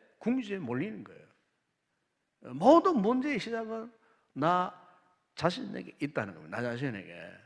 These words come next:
그러니까 하나님 앞에서 내가 어떤 인간인가 하는 것을 정말 하나님 앞에 진솔하게 솔직해야 되고 정직해야 되고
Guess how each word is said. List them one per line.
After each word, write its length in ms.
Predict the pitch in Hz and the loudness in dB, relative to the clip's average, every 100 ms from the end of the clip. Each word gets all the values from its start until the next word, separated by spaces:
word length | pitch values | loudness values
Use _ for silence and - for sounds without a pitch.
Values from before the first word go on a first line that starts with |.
| _ _ _ _ _ _ | _ _ _ _ _ _
그러니까 300 | - 254 226 | -4 -2 -4
하나님 340 | 170 262 214 202 | 0 0 0 0
앞에서 760 | 165 185 160 127 175 127 90 - - - - _ | -2 -2 -4 -2 0 -2 -4 -12 -20 -20 -20 _
내가 500 | 123 175 214 214 180 - - - | 0 2 2 -2 -4 -10 -20 -2
어떤 440 | 151 165 - 247 254 | 0 0 0 0 0
인간인가 1000 | 151 156 196 240 156 87 87 - - - | -4 -2 -2 -4 -10 -12 -16 -20 -20 -16
하는 240 | - 226 | -10 -8
것을 540 | - 202 180 226 127 - - _ _ _ - | -8 -8 -6 -4 -6 -8 -20 _ _ _ -6
정말 280 | 226 254 214 | -4 -2 -2
하나님 280 | 226 220 | 0 0
앞에 280 | 208 208 196 | 0 -2 -6
진솔하게 1040 | - 440 392 262 131 - - 120 107 87 - _ _ - | 0 2 4 6 4 2 -14 -14 -12 -16 -20 _ _ -14
솔직해야 640 | - - - - 269 277 | -12 -4 -4 2 2 2
되고 480 | 139 98 113 - - - _ | -2 -8 -10 -12 -14 -20 _
정직해야 680 | - 247 330 381 - 185 117 | 2 6 8 6 6 2 2
되고 640 | 104 92 104 151 127 104 | -6 -10 -6 -4 -4 -8